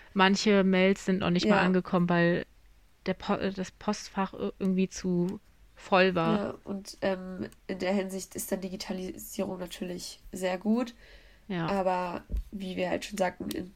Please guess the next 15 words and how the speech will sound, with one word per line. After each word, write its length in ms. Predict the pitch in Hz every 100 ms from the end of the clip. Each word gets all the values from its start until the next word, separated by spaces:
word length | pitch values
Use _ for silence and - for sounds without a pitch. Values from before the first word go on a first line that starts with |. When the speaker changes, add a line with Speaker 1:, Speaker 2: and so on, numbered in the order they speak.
| -
Speaker 2:
Richtung, 680 | 190 190 - - 180 - 208 - _ _ _ _ -
ähm, 320 | 180 175 175 - _ -
K 200 | - 165 -
I 240 | 208 185 190
halt, 420 | 202 180 - - - - - - _ - - - -
muss 220 | 214 233 226
man 200 | 202 202
halt 220 | 180 -
aufpassen. 520 | 175 185 - 175 185
Speaker 1:
So 60 | 180
selbstständig 720 | 190 214 - 220 214 226 -
denkende 800 | 196 202 208 208 202 196 196 190
Maschinen 880 | 185 185 - 196 196 190 185 196 202 - - - _ _ _ - - - - _ - _ - -
kritisch. 420 | - 208 - 202
Speaker 2:
Ja, 240 | 202 185